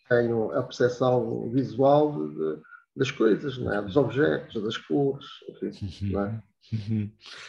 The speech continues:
Speaker 1: Eh,
Speaker 2: Mas
Speaker 1: e
Speaker 2: isso
Speaker 1: até
Speaker 2: é
Speaker 1: aqui a
Speaker 2: importante.
Speaker 1: própria zona onde moro, portanto, isto na altura que eu conheci, que eu conheci, ainda não existia, esta casa onde estou não existia, não é? Como há muitas por aqui que não existiam,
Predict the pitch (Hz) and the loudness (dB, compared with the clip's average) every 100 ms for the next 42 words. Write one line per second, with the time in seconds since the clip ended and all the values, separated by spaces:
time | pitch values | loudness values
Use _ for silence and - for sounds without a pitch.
0 | - 101 98 135 151 90 - - _ _ | -8 0 4 6 4 2 -4 -12 _ _
1 | _ _ - 143 143 139 135 135 - 135 | _ _ -6 6 8 10 8 8 6 6
2 | 143 139 143 139 135 139 131 127 143 139 | 8 6 8 6 8 6 8 8 8 8
3 | 139 143 180 - - 123 104 117 127 120 | 8 8 6 2 -6 -6 -4 -4 0 2
4 | 120 147 120 101 110 110 98 78 - - | 2 2 0 -2 -6 -6 -10 -12 -18 -20
5 | - - - - 135 131 - 131 151 - | -20 -20 -20 -2 0 0 0 -2 -2 -6
6 | _ - 107 120 110 - 107 - 143 127 | _ -10 -8 -6 -6 -6 -8 -6 -2 0
7 | 123 113 - 135 160 123 - 107 - 101 | 0 -4 -6 -6 -8 -8 -14 -12 -6 -4
8 | 98 101 - - - 117 101 - 120 160 | -4 -6 -6 -6 -4 -4 -6 -6 -6 -6
9 | - 117 135 - - - _ _ 113 113 | -4 -2 -2 -6 -20 -20 _ _ -2 0
10 | 107 113 104 110 110 110 113 104 113 110 | 2 2 0 0 0 0 0 -2 0 0
11 | 107 - 135 180 | 0 0 2 2